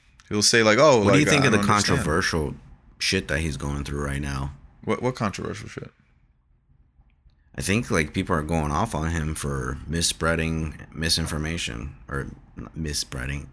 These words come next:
Speaker 2: <laughs> spreading misinformation.
Speaker 1: What
Speaker 2: Like,
Speaker 1: misinformation?
Speaker 2: as far as, like, the, the vaccine, which he apologized for, like,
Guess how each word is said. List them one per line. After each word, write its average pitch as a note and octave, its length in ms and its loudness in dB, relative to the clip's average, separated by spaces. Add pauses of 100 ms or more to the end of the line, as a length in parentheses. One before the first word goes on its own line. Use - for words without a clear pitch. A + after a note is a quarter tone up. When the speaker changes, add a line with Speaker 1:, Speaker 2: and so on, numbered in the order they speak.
(140)
Speaker 2:
<laughs> A2 220 -4
spreading E2 500 2
misinformation. E2 920 -4 (400)
Speaker 1:
What A2+ 100 2
Speaker 2:
Like, A2+ 60 0
Speaker 1:
misinformation? D#2 400 2
Speaker 2:
as D2 120 4
far D#2+ 240 4
as, D#2+ 120 2
like, D2+ 280 2
the, D2+ 300 0
the D2+ 120 -4
vaccine, D#2 600 -2
which E2+ 180 2
he C#3+ 100 4
apologized D#2 880 0
for, D2 360 -6
like, C#2 280 -8